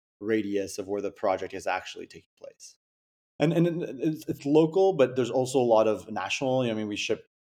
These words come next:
trees from Florida to Texas and from California to Florida. So, like, there is cross, like, coast to coast, um, deliveries that do happen. It all kind of depends on the type of project and the type of material that's needed for it.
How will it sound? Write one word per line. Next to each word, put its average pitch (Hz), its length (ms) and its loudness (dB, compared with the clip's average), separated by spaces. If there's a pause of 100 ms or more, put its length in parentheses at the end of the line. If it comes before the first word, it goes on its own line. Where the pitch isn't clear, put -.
(440)
trees 113 360 -2
from 104 320 -4
Florida 113 440 6
to 117 100 4
Texas 117 500 0
and 98 120 -12
from 98 140 -16
California 110 500 -2
to 113 80 -4
Florida. 113 360 2
So, 101 140 -10
like, 101 160 -10
there 107 140 0
is 110 200 -2
cross, - 420 0
like, 104 140 -6
coast - 280 -6
to - 60 -16
coast, - 600 -4 (100)
um, 95 380 -16 (520)
deliveries 113 400 0
that 117 160 -2
do 110 120 -2
happen. 98 360 -4
It 127 140 -2
all 117 180 4
kind 117 180 -2
of 104 200 -6
depends 107 360 -6
on 104 60 -8
the 95 60 -10
type - 340 -6
of 101 260 -6
project 107 560 -2
and 92 400 -8
the 98 60 -12
type 104 240 -4
of 95 80 -10
material 98 360 -8
that's 92 220 -10
needed 120 240 -10
for 165 180 -8
it. 190 100 -8